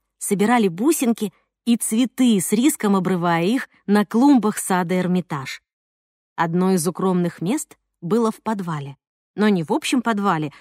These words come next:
куда то и дело спускался кто-нибудь из жильцов, чтобы отнести в свою подвальную конурку лыжи или, наоборот, взять какой-нибудь бесполезный брезентовый чехол. В их подвале хранился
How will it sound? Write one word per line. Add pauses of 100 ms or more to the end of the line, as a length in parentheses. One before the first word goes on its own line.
куда
то
и
дело
спускался
кто-нибудь
из
жильцов,
чтобы
отнести
в
свою (200)
подвальную
конурку
лыжи (260)
или,
наоборот,
взять
какой-нибудь
бесполезный
брезентовый
чехол. (580)
В
их (160)
подвале (280)
хранился